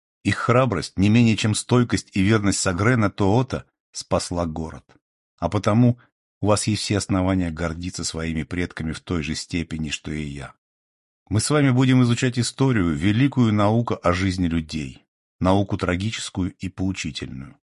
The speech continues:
Мы будем изучать её не для того, чтобы в сказаниях ветхой старины черпать утешение в нашей сегодняшней немощи,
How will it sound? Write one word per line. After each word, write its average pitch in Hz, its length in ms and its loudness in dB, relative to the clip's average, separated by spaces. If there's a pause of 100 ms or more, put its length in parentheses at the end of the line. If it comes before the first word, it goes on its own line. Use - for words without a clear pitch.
(520)
Мы 107 120 0
будем 123 300 6
изучать 120 440 2
её 98 100 2
не 98 100 4
для 104 120 -2
того, 117 300 0
чтобы 80 300 -4
в - 40 -4
сказаниях 92 680 0
ветхой 90 380 -2
старины 87 720 0 (400)
черпать - 480 -4
утешение 101 720 0
в 78 80 -2
нашей 90 300 0
сегодняшней 80 680 -4
немощи, 78 720 -4